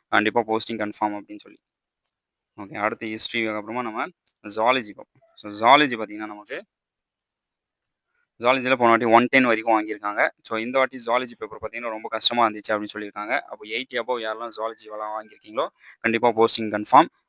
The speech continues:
ஆ, so, ஓ, ஆ, அடுத்து, அடுத்த சப்ஜெக்ட் பார்த்தீங்கன்னா, பொலிட்டிக்கல் சயின்ஸ். அது பொல்-, பொலிட்டிக்கல் சயின்ஸ்ல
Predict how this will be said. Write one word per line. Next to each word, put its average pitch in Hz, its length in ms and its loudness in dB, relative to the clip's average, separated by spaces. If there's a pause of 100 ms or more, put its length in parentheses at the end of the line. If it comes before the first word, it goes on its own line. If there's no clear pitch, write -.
ஆ, 104 380 0
so, 107 200 -2
ஓ, 110 280 2 (280)
ஆ, 107 220 -8
அடுத்து, 110 280 -12 (1080)
அடுத்த 107 380 -2
சப்ஜெக்ட் - 20 -12
பார்த்தீங்கன்னா, 107 480 -8 (1900)
பொலிட்டிக்கல் 113 400 -6
சயின்ஸ். - 400 -8 (1300)
அது 120 140 -4
பொல்-, 123 280 -4
பொலிட்டிக்கல் 127 320 -6
சயின்ஸ்ல 123 180 -10